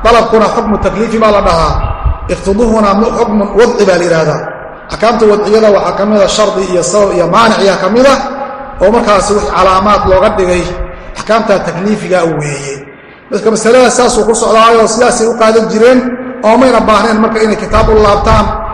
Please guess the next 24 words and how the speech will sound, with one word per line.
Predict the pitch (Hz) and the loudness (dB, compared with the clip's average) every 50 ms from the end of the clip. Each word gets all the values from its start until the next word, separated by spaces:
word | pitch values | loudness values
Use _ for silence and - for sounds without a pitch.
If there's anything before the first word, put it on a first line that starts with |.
| - - - | -12 -10 -6
ama | 175 202 214 226 | -2 0 2 2
la | 220 214 214 214 | 4 4 4 4
alifo | 202 208 208 208 208 - 208 202 196 - - - - - - - | 2 2 2 0 -2 0 0 -2 -2 -2 -6 -10 -12 -14 -14 -8
ama | - 185 214 | -4 0 2
masaa'il | 214 214 202 - 202 214 226 247 247 | 2 2 2 2 2 2 2 2 4
loo | 233 233 233 | 4 4 4
soo | - - 220 | 2 2 2
aruuriyo, | 214 208 202 208 214 208 208 202 | 2 4 4 4 4 4 4 2
waxay | 202 202 202 214 220 | 2 0 0 0 0
u | 226 | 0
baahan | 196 202 196 202 214 | 2 2 0 0 0
yihiin | 202 196 190 185 196 | 0 -2 -2 -2 0
ma | 208 202 | 0 2
ahayn. | 185 175 180 185 170 147 - - - - - - - - - - - - | 2 2 2 0 -2 -4 -8 -12 -14 -16 -18 -18 -20 -20 -20 -20 -4 -2
Faqad | 226 240 262 262 | 0 2 4 4
amina | 285 277 269 277 277 269 | 4 4 4 4 4 4
annaasu, | 262 269 269 262 247 247 | 4 2 2 2 2 2
dadkina | 247 269 262 262 262 254 | 2 2 2 2 2 4
waa | 254 262 262 254 254 247 | 4 4 4 4 2 2
aamineen, | 240 240 233 240 226 | 2 2 2 2 2
shardigii | - 254 254 220 233 247 247 | 2 2 0 0 0 0 2
waa | 254 254 247 226 | 4 4 4 4
la | 214 | 4
waayey. | 202 185 170 151 - | 4 2 2 0 -2